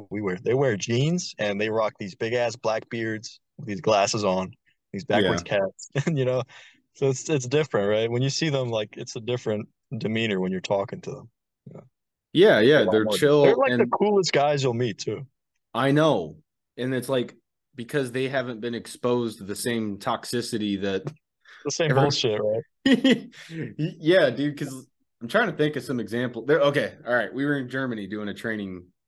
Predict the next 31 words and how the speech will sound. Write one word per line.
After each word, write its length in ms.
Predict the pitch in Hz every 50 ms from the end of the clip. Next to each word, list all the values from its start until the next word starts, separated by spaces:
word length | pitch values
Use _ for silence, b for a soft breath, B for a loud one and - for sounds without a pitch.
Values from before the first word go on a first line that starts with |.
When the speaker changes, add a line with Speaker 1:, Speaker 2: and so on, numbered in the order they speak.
| _ -
Speaker 2:
event, 340 | 98 90 92 90 85 80 78 _ _ _ _ _ _ _ _ _ _ _ _ _ _ -
and 180 | 107 107 107 104
Speaker 1:
Right. 260 | 98 92 92 98 98 _ _ _ _ _ _ _ _ _ _ _ -
Speaker 2:
I 60 | 120
don't, 360 | 131 147 160 151 - - - -
I 140 | 101 113
think 180 | 117 156 185 190
we 60 | 240
were 60 | 196
just 180 | 180 143 117 104
going 180 | 113 113 113 117
out 160 | 117 110 -
to 100 | - 107
a 60 | 95
range 340 | 90 87 87 90 95 101 101
or 80 | 107 107
something. 640 | - 117 110 104 - 120 113 110 107 107 107 - -
It 80 | - 95
was, 160 | 98 95 101
like, 240 | 104 98 87 - - - _ _ _ _ _ _ _ -
me, 400 | 104 110 117 120 120 117 117 113
the 160 | 104 101 101
L 160 | 107 107 107 104
T, 600 | - - 113 110 107 107 107 104 104 101 101 101 - _ _ _ _ _ _ _ _ _ _ _ _ _ _ _ _ _ _ _ _
the 140 | - 95 87
P 260 | - - - 117 107 104
S 160 | 98 - -
G, 300 | 104 101 101 101 101 98
and 100 | 95 92
another 300 | 87 90 95 98 107 107
private. 440 | - - 113 113 110 113 113 104